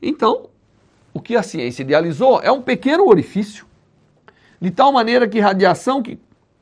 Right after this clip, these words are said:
externa não consiga penetrar, e se penetre vai termalizar rapidamente antes de sair,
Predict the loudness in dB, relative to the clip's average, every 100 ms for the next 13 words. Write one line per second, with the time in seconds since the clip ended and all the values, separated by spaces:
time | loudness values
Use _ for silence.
0 | _ _ _ _ _ _ -16 -16 _ 2
1 | 2 2 -2 -2 -4 -6 -4 -4 -2 -4
2 | -2 2 4 2 -8 _ _ -6 -6 0
3 | 2 6 4 4 2 2 2 0 0 0
4 | 2 2 2 -2 -2 -4 -4 -4 -6 -8
5 | -6 -4 -2 -4 -6